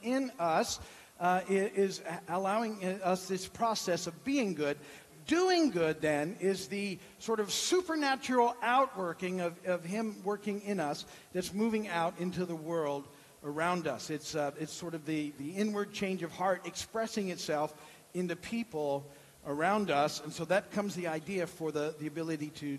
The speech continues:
to do good, is that because of him, we, we are, uh, in him, you know, good. So we see that working out then.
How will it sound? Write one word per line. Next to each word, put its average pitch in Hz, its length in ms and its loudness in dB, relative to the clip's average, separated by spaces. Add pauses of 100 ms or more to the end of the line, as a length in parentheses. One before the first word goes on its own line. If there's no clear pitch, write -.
(120)
to 151 120 -8
do 262 260 2
good, 127 300 -6
is 139 160 -4
that 139 220 -8
because 139 300 -8
of 143 80 -8
him, 147 380 -2 (280)
we, 147 80 -6
we 156 220 -6
are, 151 420 2
uh, 143 200 -2
in 143 220 -4
him, 147 340 -4
you 151 80 -4
know, 139 100 -4
good. 151 280 0 (560)
So 208 560 4
we 208 140 0
see 269 420 2
that 220 240 4
working 220 420 4
out 233 280 2
then. 151 360 0